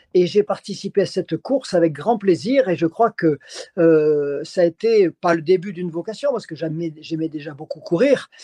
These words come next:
Et, euh, je me suis dit, mais finalement, c'est quand même bien. Mais le trail tel qu'il est aujourd'hui, euh, codifié, euh, sans code, mais tel qu'on le connaît, euh, c'est plus tard, hein, euh, mais, euh, on va dire que les courses de montagne, vraiment impliquées dans toutes les courses de montagne avec,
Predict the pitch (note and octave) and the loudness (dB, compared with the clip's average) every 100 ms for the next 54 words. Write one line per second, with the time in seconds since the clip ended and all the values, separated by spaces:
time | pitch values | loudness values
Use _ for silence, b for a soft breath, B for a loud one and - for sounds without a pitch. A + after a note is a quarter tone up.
0 | B B - F#3 F3+ E3+ D#3+ D3 D3 C#3+ | B B -2 4 4 4 4 0 -2 -2
1 | C#3+ D#3+ D#3+ D#3+ F3 F3+ F3 E3+ G3+ - | -4 -4 -8 -8 -10 -10 -10 -6 -6 -6
2 | F#3+ B3 A3 - G#3+ G3 F#3 B3 A3 G#3 | -8 -4 -4 -4 -2 0 0 -2 -2 -4
3 | G#3 G3 F#3+ E3+ G#3 C4 A3+ F#3+ - b | -2 0 0 0 0 2 0 -4 -6 b
4 | b b _ E3+ F#3 - A3+ G#3+ - A3+ | b b _ 0 0 0 -2 -2 2 0
5 | G#3 - G3+ G3+ G3 F3 C#3+ F#3 C#3+ E3+ | 0 -4 0 4 4 2 -4 -6 -8 -10
6 | B3 C4 A3+ E3 D3+ F3+ D#3 E3 - F#3 | -4 -2 -2 -4 -4 -6 -6 -10 -8 2
7 | G3 F#3 E3 D3 C#3 - D#3+ E3 G#3 G3 | 4 4 2 -2 -10 -14 -16 -6 -2 -2
8 | C#3 C#3+ D3 - D#3+ D#3+ D3+ C#3+ - F#3+ | -2 -10 -10 -8 -8 -8 -10 -8 -4 0
9 | B3+ C#4+ B B B B E3 E3 E3 - | 0 -2 B B B B -12 -12 -14 -12
10 | G3 G#3 G#3+ E3 - D#3+ F#3 D#3 C#3 _ | -12 0 2 2 -4 -2 0 -2 -4 _
11 | _ - D3+ D#3+ E3 D#3 D3 D3+ D3+ D#3+ | _ -10 -2 2 2 2 -2 -6 -8 -8
12 | D#3+ D3 F#3+ - E3 E3+ E3 F#3 B2+ F3 | -10 -4 -4 -2 0 0 0 -2 0 0
13 | F3 F3 E3+ F#3+ F3+ E3 - F3 F3+ F#3+ | 2 0 2 2 2 -2 -8 -8 -2 0
14 | F#3 D#3 - G3 - F#3+ E3+ G#3 G3+ G3+ | 0 -4 -12 -20 -8 -6 -6 -12 -8 -8
15 | - D#3 E3 F3 F3 F3+ F#3+ F#3+ E3 D#3 | -8 -8 -6 -6 -6 0 2 2 -2 -6
16 | D#3+ | -8